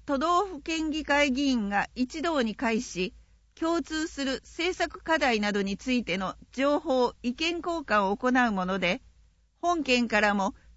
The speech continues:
十人の議員が参加しました。大会では、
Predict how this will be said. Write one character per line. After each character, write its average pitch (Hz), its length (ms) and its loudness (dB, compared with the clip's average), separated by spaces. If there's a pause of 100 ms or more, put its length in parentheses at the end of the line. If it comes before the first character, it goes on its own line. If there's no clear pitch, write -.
十 339 240 2
人 262 260 6
の 214 140 2
議 262 240 2
員 240 160 4
が 175 220 2
参 254 260 2
加 247 140 0
し - 120 -8
ま 208 140 2
し - 140 -12
た。 151 180 2 (1120)
大 339 240 4
会 349 260 4
で 339 120 0
は、 247 220 4